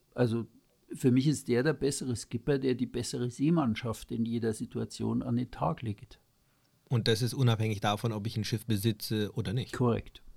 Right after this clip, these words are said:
Speaker 2: Ich finde allerdings, dass ein Punkt für den, für den Eigner spricht. Natürlich kommt's hier drauf an, und das ist auch, ich,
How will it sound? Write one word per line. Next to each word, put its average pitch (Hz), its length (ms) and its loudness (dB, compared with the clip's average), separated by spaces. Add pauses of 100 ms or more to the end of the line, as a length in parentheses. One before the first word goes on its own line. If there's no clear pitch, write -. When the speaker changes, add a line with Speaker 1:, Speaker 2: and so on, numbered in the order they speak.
(1800)
Speaker 2:
Ich - 440 0
finde 190 440 2
allerdings, 147 540 2
dass 135 320 -2
ein 147 320 0
Punkt 170 340 4
für 147 140 0
den, 135 320 2 (220)
für 131 200 0
den 123 240 2 (160)
Eigner 139 580 0
spricht. - 640 -2 (100)
Natürlich 147 600 2
kommt's 135 320 0
hier 139 120 4
drauf 123 320 -2 (320)
an, 135 400 2 (180)
und 123 220 2
das 120 100 6
ist 120 160 2
auch, 113 280 -2 (320)
ich, - 240 -10